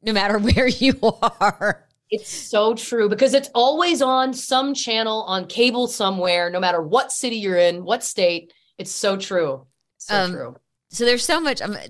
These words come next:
Speaker 1: so much true crime on T V. Um, <laughs> when my mom would be at a party and we were being ignored or we didn't wanna talk to anybody,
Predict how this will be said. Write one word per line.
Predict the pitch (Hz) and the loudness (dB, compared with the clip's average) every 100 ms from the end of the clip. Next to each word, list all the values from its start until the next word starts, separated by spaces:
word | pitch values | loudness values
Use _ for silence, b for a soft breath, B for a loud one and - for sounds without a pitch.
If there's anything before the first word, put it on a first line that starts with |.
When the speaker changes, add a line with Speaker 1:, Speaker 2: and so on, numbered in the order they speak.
| 117 | -16
Speaker 1:
so | - 247 | -6 -6
much | 233 | -6
true | - 220 | -8 -10
crime | - 185 175 | -4 -4 -2
on | 165 165 | -2 -4
T | - 165 | -6 -6
V. | 151 151 147 b b b b _ | -6 -6 -6 b b b b _
Um, | 185 185 190 | 0 0 -2
<laughs> | - | -4
when | 220 240 226 208 | -2 -2 -4 -2
my | 233 226 | -2 0
mom | 233 240 | -2 -2
would | 240 240 | -4 -4
be | 208 | -4
at | 202 | -4
a | 185 | -6
party | - 165 175 180 | -6 -6 -4 -4
and | 170 | -6
we | 175 175 | -6 -6
were | 170 | -6
being | 175 180 | -6 -6
ignored | 165 147 156 160 160 160 160 | -6 -8 -8 -6 -4 -4 -6
or | |
we | 156 | -8
didn't | 156 175 175 | -4 -4 -4
wanna | 175 | -6
talk | 175 185 170 165 | -6 -4 -4 -4
to | |
anybody, | 165 156 156 151 147 | -4 -4 -4 -6 -8